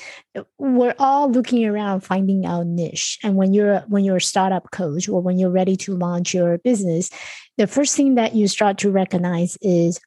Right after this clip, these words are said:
okay, so who do I need to help? Who am I helping and with what?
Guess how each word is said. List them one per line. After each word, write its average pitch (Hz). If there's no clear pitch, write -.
okay, 190
so 175
who 185
do 175
I 170
need 180
to 196
help? 185
Who 233
am 196
I 190
helping 190
and 180
with 180
what? 220